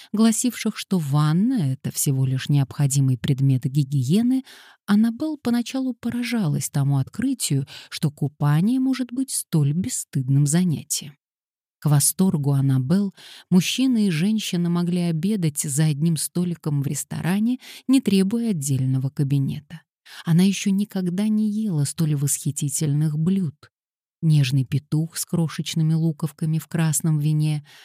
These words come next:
жареная утка с хрустящей масляной корочкой, рыба под густым соусом из трюфелей, а десерты... Большие ломти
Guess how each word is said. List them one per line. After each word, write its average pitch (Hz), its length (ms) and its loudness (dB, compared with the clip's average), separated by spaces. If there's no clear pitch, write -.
жареная 143 520 4
утка 139 520 0
с - 80 -6
хрустящей 143 800 -2
масляной 139 600 2
корочкой, 135 760 -4
рыба 202 600 4
под 202 140 0
густым 185 440 0
соусом 160 640 0
из 151 160 -2
трюфелей, 147 640 0
а 131 140 -2
десерты... 185 1300 -6
Большие 165 840 0
ломти 165 580 -2